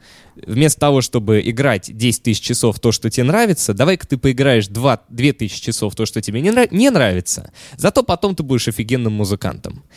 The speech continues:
А, офигенным музыкантом Вася станет с шансом процентов тридцать, потому что отвращение к предмету у него разовьётся, скорее всего.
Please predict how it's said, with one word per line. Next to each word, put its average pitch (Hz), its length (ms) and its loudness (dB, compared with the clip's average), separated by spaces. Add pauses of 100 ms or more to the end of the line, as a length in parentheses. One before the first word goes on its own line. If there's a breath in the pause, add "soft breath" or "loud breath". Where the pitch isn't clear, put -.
(380 loud breath)
А, 92 680 0
офигенным 143 440 0
музыкантом 107 580 0
Вася 107 340 0
станет 90 540 -2
с - 80 -8
шансом 98 500 -2
процентов 101 480 -6
тридцать, - 640 0
потому 170 320 0
что 147 380 2
отвращение 135 920 2
к - 120 -14
предмету 131 600 2
у 107 40 2
него 110 300 2
разовьётся, 110 840 0 (260)
скорее 104 400 -2
всего. 92 340 -2